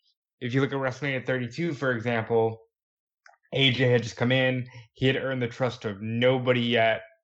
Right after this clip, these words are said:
so they weren't kind of letting him run with big-time people. But if we could get A J Undertaker instead of Taker Shane,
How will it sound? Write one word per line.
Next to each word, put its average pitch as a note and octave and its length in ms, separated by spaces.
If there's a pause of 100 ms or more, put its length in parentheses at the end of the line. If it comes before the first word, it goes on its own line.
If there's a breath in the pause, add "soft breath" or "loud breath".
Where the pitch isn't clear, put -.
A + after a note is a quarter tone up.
(160)
so G#2+ 800 (640)
they A#2 120
weren't A2+ 360 (120)
kind A2+ 280
of A2 260 (680)
letting A#2 280
him A2+ 220
run A#2 200
with - 160 (460 soft breath)
big-time A#2 380
people. B2+ 440
But A2 320
if C3 140
we B2+ 80
could C3 160
get B2+ 300 (480 soft breath)
A C#3 160
J B2+ 180
Undertaker A#2 600
instead A#2 360
of A2 260
Taker A#2 400
Shane, C3+ 720